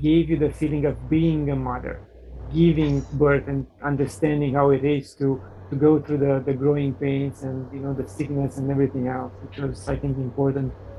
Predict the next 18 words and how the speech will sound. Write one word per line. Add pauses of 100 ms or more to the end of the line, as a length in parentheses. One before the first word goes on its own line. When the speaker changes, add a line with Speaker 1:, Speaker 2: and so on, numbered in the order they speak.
(120)
Speaker 1:
for
your (220)
later (140)
life. (840)
Speaker 2:
Yes,
and
I,
uh, (160)
I
agree
with
you.
I, (360)
I
very
much (520)
was
blessed